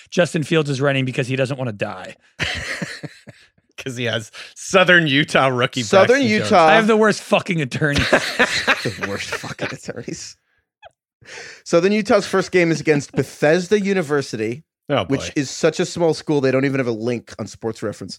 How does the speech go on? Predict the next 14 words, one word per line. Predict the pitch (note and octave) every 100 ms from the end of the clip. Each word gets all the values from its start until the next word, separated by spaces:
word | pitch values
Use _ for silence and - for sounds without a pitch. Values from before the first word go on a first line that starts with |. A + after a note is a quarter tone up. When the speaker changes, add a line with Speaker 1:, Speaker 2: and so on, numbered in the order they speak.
| _
Speaker 1:
Made | C#3+ C#3+ C#3+
Speaker 3:
They |
Speaker 1:
up | B2
Speaker 3:
play | D#3+
Speaker 1:
school. | C#3+ F#3+ C3
Speaker 3:
Utah | A#2+ A3 G#3
Tech, | - D#3 D#3+ - - - - -
<laughs> | _ _ _ E3
Saint | - - F3 F#3
Mary's. | D#3+ D#3 D3+ D3 D#3 - -
Speaker 1:
You | G3+
say | D#4
Utah | F#3 D3 C4 D4 C#4+ C#4
Tech? | - - G#3+ -